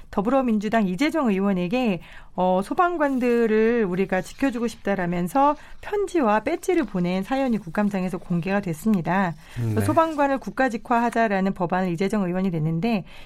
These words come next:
Speaker 1: 여기에서 이제 단양구의 자율동아리 학생들이 배지를 직접 만들어가지고 "응원합니다. 존경합니다. 그리고 아프지 마시고 다치지 마세요.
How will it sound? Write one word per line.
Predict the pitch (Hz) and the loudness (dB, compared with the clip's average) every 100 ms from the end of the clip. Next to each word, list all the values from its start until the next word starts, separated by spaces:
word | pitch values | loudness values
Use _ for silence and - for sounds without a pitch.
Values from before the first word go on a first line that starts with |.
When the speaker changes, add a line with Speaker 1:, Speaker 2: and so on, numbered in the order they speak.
| - | -6
Speaker 1:
여기에서 | 196 196 202 202 262 247 | -2 2 2 2 2 2
이제 | 196 180 180 180 - - | 0 0 -2 -2 -6 -12
단양구의 | - 185 254 262 214 208 226 | -2 2 2 2 0 2 0
자율동아리 | - 185 220 220 208 220 | 0 0 0 2 0 0
학생들이 | 214 233 208 208 247 | -2 0 0 0 0
배지를 | 381 403 403 370 | -2 0 2 0
직접 | 190 - | 0 -2
만들어가지고 | 208 156 151 175 170 165 160 170 196 214 175 - - - | 0 0 -2 -2 -2 -2 -4 -2 2 2 0 -6 -16 -2
"응원합니다. | 196 233 233 196 180 202 233 262 | 2 4 4 2 0 0 2 0
존경합니다. | - 185 202 190 170 160 156 165 170 156 | -2 -2 0 0 -2 -2 0 0 0 -4
그리고 | 165 160 233 311 - - - | -8 -2 0 0 -4 -12 -8
아프지 | 160 156 190 214 | -6 -4 -4 0
마시고 | 185 156 175 185 247 269 | 0 0 -6 -2 0 0
다치지 | - 156 196 214 | -4 -10 -6 -2
마세요. | 156 151 170 185 190 | -2 -2 -2 0 0